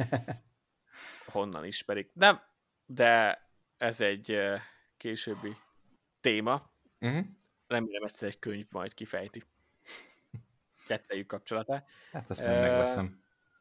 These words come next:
Speaker 2: <laughs> Ezt én is biztos vagyok benne. Viszont akkor így, ö,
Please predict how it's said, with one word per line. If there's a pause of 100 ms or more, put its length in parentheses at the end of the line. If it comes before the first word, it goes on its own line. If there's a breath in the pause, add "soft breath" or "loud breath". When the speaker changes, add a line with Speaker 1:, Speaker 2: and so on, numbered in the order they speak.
(360)
Speaker 2:
<laughs>
Ezt
én
is
biztos
vagyok
benne. (760 loud breath)
Viszont
akkor
így,
ö,